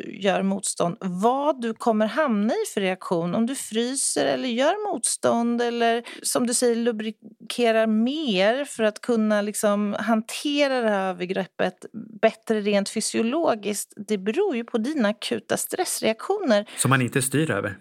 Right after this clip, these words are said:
Speaker 1: Som man inte styr över, som sker helt frikopplat från dina viljemässiga reaktioner.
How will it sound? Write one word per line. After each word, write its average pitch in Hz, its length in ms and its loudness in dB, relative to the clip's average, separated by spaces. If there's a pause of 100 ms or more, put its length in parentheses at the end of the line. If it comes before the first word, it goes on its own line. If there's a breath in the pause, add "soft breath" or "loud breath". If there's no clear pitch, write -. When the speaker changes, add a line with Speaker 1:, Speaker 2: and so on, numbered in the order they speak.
(140)
Speaker 1:
Som 381 300 2
man 359 140 2
inte 294 400 0
styr 277 320 0
över, 233 240 2
som 226 240 2
sker 233 240 0
helt 294 340 -2
frikopplat 233 600 0
från 208 320 2
dina 196 360 2
viljemässiga 220 840 0
reaktioner. 220 800 -4